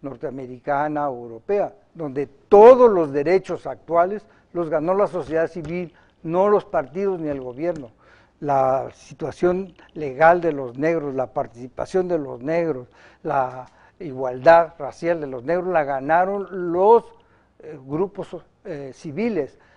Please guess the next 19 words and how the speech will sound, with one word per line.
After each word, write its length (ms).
La 540
legalización 1040
del 180
estatus 520
de 100
la 120
mujer, 340
el 140
reconocimiento, 840
la 240
ganó 440
la 180
sociedad 400
civil. 440
La 220
de 180
los 400
ahora, 520
eh, 580